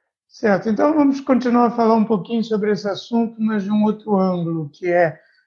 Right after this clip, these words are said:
aquilo que você tem dito como algumas das oportunidades que as,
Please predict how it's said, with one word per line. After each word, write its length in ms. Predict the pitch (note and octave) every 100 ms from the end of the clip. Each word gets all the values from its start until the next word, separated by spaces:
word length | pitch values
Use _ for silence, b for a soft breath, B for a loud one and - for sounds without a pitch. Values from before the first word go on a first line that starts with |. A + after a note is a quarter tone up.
| b -
aquilo 280 | E3 C#4
que 60 | C4+
você 300 | B3+ B3 A#3
tem 240 | A#3+ A3+
dito 300 | F#3 A3 E3+ -
como 540 | G#3+ G3 F#3 E3+ D#3
algumas 580 | D#3+ D#3+ D#3+ G#3 G#3 F3
das 180 | F3+ F#3
oportunidades 800 | F3+ E3+ - F3+ E3+ F#3 - -
que 140 | -
as, 200 | E3+ D3+